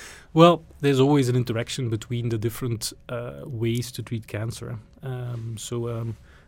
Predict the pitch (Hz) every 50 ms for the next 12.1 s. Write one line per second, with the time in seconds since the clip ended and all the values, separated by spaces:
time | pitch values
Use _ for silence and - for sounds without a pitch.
0 | - - 131 120 123 131 123 123 127 131 135 135 131 135 135 - 143 139 131 135
1 | 143 135 139 139 127 123 127 131 131 127 123 123 107 117 120 123 123 123 - -
2 | - - 135 131 123 127 - 127 110 - - 156 156 156 - - - - - -
3 | 147 135 135 139 143 135 139 135 127 135 139 135 113 104 147 147 139 139 131 135
4 | - 131 139 135 139 131 123 127 135 127 - - - - 151 135 - - - 151
5 | 151 156 156 - - - 160 156 143 147 143 151 151 147 127 131 135 131 - -
6 | 160 143 143 143 139 143 143 139 139 - - - - - - - 170 135 120 120
7 | 120 113 - - - 151 156 151 143 131 135 131 123 131 131 123 123 127 123 120
8 | 120 113 - 113 117 120 117 - - - - 139 139 - - - - - - -
9 | 147 139 139 127 135 127 123 123 120 123 - 120 113 117 117 117 120 117 117 -
10 | - 151 127 123 135 143 139 147 139 - 143 139 135 131 131 - 139 135 131 131
11 | - 151 151 160 175 156 156 175 165 151 151 151 151 151 156 160 160 156 156 -
12 | - -